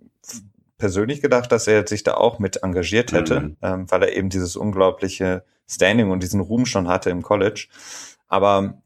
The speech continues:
Speaker 1: das fand ich auch wirklich sehr, sehr interessant und, ähm, das, ähm, auch sehr ausführlich und da fällt einem so, finde ich, bei der, grad bei der ersten Folge diese anderthalb Stunden gar nicht so auf, weil es wirklich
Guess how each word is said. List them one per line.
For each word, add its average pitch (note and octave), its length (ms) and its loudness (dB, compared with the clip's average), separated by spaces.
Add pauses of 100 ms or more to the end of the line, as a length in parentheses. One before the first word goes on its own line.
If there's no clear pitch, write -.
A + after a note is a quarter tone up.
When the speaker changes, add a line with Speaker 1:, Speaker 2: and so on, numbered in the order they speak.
(140)
Speaker 1:
das - 240 -4
fand A2+ 180 2
ich G#2 160 -2
auch F#2+ 160 0
wirklich G#2 380 -2
sehr, G2+ 360 2
sehr F#2 120 2
interessant F2+ 600 -2
und, F2+ 460 -10
ähm, F2 380 -6 (1080)
das, E2+ 600 0
ähm, F2 380 -2
auch F2 140 -4
sehr F2 440 2
ausführlich A#2 760 2
und G2 240 -2
da - 80 4
fällt G#2+ 280 0
einem F#2+ 440 -4
so, G2 140 -6
finde G2+ 240 -6
ich, F#2+ 140 -8
bei F2+ 100 2
der, F2+ 100 -4
grad G2+ 200 0
bei - 80 0
der F#2 120 2
ersten - 240 0
Folge G2+ 280 0
diese F2+ 180 0
anderthalb G2 380 0
Stunden G#2 360 2
gar G2 120 4
nicht G2+ 160 0
so F#2+ 120 2
auf, F#2+ 340 2
weil E2+ 120 2
es - 160 -8
wirklich F#2 440 -10